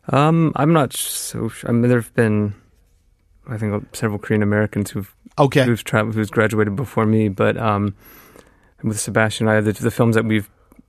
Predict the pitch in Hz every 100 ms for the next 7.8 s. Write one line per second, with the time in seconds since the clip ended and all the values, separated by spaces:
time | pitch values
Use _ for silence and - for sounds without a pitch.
0 | _ 156 - 110 110 107 101 101 107 107
1 | 107 107 104 - - _ _ _ - -
2 | 101 95 - _ _ _ _ - 127 120
3 | 131 131 131 120 120 - 113 107 - _
4 | - - 113 98 107 - 101 101 98 101
5 | 92 104 98 98 98 101 - 101 104 107
6 | - 110 - - 101 - 98 - 117 98
7 | - 104 104 98 - 104 101 -